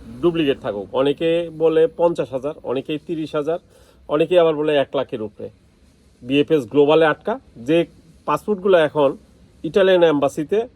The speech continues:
রাখা, ভিসা দিচ্ছে না, এবং কি এইটার সাথে সাথে এখন ফ্যামিলি ভিসাও নাকি আটকাই দিছে। তো কিছুদিন আগে একটা, উম, কি বলে, প্রতিবাদ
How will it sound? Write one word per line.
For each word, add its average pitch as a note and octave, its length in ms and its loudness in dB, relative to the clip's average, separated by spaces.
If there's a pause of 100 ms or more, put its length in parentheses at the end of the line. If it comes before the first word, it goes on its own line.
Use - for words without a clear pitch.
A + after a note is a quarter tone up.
রাখা, A#2 480 -4 (360)
ভিসা D3+ 320 0
দিচ্ছে - 360 -6
না, F#2+ 140 -10 (380)
এবং F3+ 320 2
কি E3+ 80 -2
এইটার D3+ 260 2
সাথে E3+ 280 0
সাথে F3 260 0
এখন D3 260 0
ফ্যামিলি D#3 400 -2
ভিসাও F3 320 0
নাকি C#3+ 340 -4 (480)
আটকাই D#3 340 2
দিছে। G#2+ 340 -8 (640)
তো A#2+ 100 0
কিছুদিন E3+ 480 0
আগে D3+ 440 2
একটা, B2 540 -2
উম, A#2 500 -12 (240)
কি C3+ 80 -8
বলে, B2 220 2
প্রতিবাদ D3+ 380 0